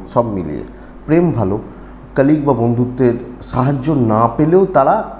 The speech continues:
সমীহই করবে, খুব বেশি সাপোর্ট হয়তো পাবেন না, but তারা সমীহ করছে, অসুবিধা নেই।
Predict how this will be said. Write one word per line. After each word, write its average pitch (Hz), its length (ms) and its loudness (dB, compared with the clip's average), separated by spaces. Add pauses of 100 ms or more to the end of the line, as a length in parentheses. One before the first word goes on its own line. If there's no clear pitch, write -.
(120)
সমীহই 151 440 6
করবে, 110 340 2
খুব 131 200 -2
বেশি 147 260 2
সাপোর্ট 165 400 2
হয়তো 165 200 2
পাবেন 131 260 4
না, 98 200 0 (480)
but 139 160 4
তারা 127 180 2
সমীহ 117 440 2
করছে, 107 400 0
অসুবিধা 98 420 -2
নেই। 58 140 -8